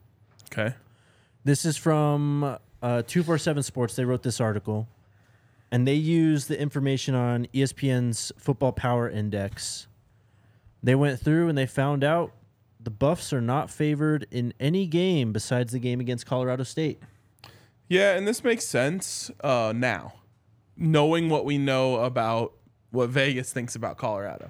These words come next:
Speaker 2: Mm-hmm.
Speaker 1: So they've got them set at over under three wins, and we know they're twenty-something point dogs to T C U. Um, and so I wasn't surprised to see this,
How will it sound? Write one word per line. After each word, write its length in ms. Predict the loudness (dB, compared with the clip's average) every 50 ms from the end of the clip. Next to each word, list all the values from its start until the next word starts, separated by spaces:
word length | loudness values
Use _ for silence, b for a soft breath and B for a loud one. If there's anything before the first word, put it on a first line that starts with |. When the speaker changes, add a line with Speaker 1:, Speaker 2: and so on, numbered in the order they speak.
| -8 -6
Speaker 2:
Mm-hmm. 240 | -4 -2 -2 -2 -4 -4 -8 _ -4
Speaker 1:
So 180 | 0 2 2
they've 120 | 2 2 2
got 220 | 2 2 0 0
them 160 | 0 -2 -2
set 220 | 0 0 2 2 2
at 160 | 0 -2 -4
over 500 | -4 -4 -4 -2 -2 -2 0 0 0 0
under 300 | -2 -2 -2 -2 -2 -4
three 340 | -4 -6 -4 -2 -2 0 0
wins, 540 | -2 -2 -4 -4 -4 -6 -6 -8 -12 -16 -18 b b b b b b b b b -2
and 120 | 0 2
we 80 | 4 4
know 160 | 4 2 2
they're 100 | 2 0
twenty-something 1200 | -2 -6 -12 -10 -6 -4 -2 0 0 0 -2 -2 -2 -4 -4 -4 -4 -4 -2 -2 -2 -2 -2 -4
point 400 | -4 -2 -2 -2 -2 -2 -4 -4
dogs 680 | -2 0 0 2 0 0 -2 -2 -4 -6 -8 -12 -16 -14
to 120 | -12 -12
T 180 | -6 -4 -4 -4 -4
C 160 | -4 -4 -4
U. 360 | -2 -2 -2 -2 -2 -4 -8 b b b b b b b b b b b b -2
Um, 440 | 0 2 2 2 0 0 -2 -4 -4
and 160 | -4 -4 -2 0
so 140 | 2 2
I 120 | 2 2 2
wasn't 280 | 0 -2 -2 -4 -6
surprised 680 | -8 -10 -8 -6 -4 -2 0 0 0 0 -2 -6 -8 -10
to 60 | -10
see 220 | -8 -6 -6 -4
this, 420 | -4 -4 -4 -4 -6 -8 -12 -14